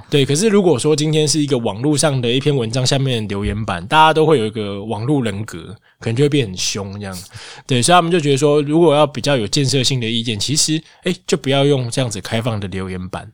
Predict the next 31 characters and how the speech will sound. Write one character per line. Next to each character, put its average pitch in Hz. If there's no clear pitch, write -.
那 110
是 123
不 113
是 113
说， 107
诶， 101
大 101
家 101
就 98
回 90
信 95
去 113
沟 101
通 92
这 101
样 90
子， -
就 -
觉 143
得， 139
诶， 196
蛮 160
有 139
趣 117
的， 92
就 135
是 123
如 135
同 143
以 139
往， 123